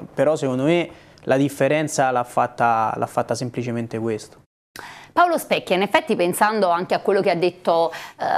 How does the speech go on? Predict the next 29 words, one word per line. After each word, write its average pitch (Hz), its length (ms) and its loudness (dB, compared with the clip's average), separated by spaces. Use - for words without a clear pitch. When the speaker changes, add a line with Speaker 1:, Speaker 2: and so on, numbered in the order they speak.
Speaker 2:
Amato, 220 720 0
no? 185 400 2
Il 170 280 2
fatto 190 320 0
di 185 360 0
non 196 300 2
osare, 190 540 0
di 156 120 -8
temporeggiare, 165 840 0
era 254 100 2
un 320 120 0
po' - 80 2
il 226 80 2
discorso 208 420 0
di 196 80 2
Andrioletti, 185 540 2
questa 180 260 0
squadra 185 380 0
non 175 160 0
può 175 140 0
reggere 170 420 2
le 160 100 -2
tre 165 160 -4
punte. 156 500 -4
Auteri 269 420 2
ha 143 100 -2
smantellato 185 1400 0
questa 185 320 -6
teoria. 156 560 0